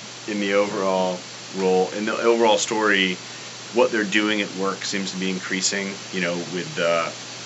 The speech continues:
suddenly at the end, it's like, "Oh no, we have to come up with a whole new plan,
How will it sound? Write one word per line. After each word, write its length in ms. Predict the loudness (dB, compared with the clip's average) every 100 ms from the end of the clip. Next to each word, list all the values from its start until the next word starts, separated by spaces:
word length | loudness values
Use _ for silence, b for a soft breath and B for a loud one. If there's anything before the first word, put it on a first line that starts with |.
| -6
suddenly 460 | 4 4 4 0 -4
at 80 | -6
the 160 | -8 -4
end, 300 | -4 -4 -6
it's 200 | -8 -6
like, 200 | -4 2
"Oh 140 | 2
no, 160 | 2 0
we 100 | 0
have 140 | -2
to 80 | -4
come 200 | -8 -6
up 100 | -6
with 80 | -4
a 40 | -6
whole 220 | -6 -6
new 120 | -6
plan, 480 | -8 -8 -6 -6